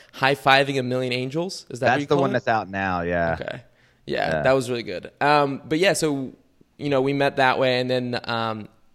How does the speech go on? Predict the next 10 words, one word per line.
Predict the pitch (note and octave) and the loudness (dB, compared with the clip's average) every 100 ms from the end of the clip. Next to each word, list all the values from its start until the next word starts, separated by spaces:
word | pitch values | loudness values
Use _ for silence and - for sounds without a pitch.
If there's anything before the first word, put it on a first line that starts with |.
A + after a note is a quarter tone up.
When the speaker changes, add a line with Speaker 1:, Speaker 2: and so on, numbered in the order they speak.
| _ - | _ -6
Speaker 1:
our | A#2 | -6
friend, | - A#2+ A#2 A#2 | 0 0 0 -4
mutual | A#2 A2+ A2+ | -6 -8 -6
friend | A2 G#2+ | -8 -4
Travis | - C#3 C3+ C#3 | 2 2 2 -2
introduced | B2 A#2+ B2 A#2 | -8 -6 -6 -2
us | B2 A#2 - | -2 -2 -4
from | A#2 G#2+ | -8 -8
Location | G#2+ G#2+ - - | -8 -10 -8 -6
Indie. | C#3+ A#2+ A#2 | -4 -4 -6